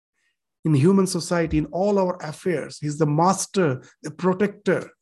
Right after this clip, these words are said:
he's the guide, he's the friend of us. That's Gatir Bharta Prabhu Shakshi. That's a wonderful sloka. That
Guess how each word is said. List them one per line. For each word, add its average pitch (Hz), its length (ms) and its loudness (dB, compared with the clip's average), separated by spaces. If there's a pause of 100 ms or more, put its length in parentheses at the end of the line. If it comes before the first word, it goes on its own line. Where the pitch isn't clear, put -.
(220)
he's 143 140 -4
the 151 80 2
guide, 165 600 2 (480)
he's 147 140 -4
the 156 80 -2
friend 208 480 2
of 180 160 2
us. 170 300 -2 (880)
That's 135 140 -2
Gatir 185 400 0
Bharta 180 560 -2
Prabhu 160 280 -4
Shakshi. - 560 -10 (360)
That's 160 280 -8
a 147 40 0
wonderful 160 400 -2
sloka. 170 480 -8 (840)
That 135 200 -6